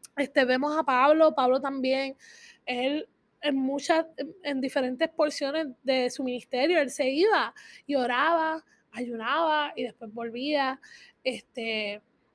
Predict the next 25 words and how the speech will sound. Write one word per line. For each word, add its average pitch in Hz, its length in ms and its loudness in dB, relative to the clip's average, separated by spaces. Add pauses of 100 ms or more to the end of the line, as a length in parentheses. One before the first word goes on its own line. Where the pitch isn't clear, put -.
(240)
para, 233 340 2
para 247 300 0
poder 277 220 4
seguir 415 240 8
haciendo 370 260 -2
su 349 160 -4
ministerio. 339 480 0
So, - 140 -4
lo 277 100 2
que 285 100 -2
queremos 277 320 -2
decirle 381 640 6
es 262 140 -8 (460)
que 277 380 0
es, 320 180 -2 (180)
eh, 302 220 2
el 294 140 4
ser 349 320 2
valiente 330 1040 2 (380)
ante 262 880 0 (180)
esta 349 320 -2
presión 339 1040 0
de 285 100 2
la 294 120 0
sociedad 277 680 -2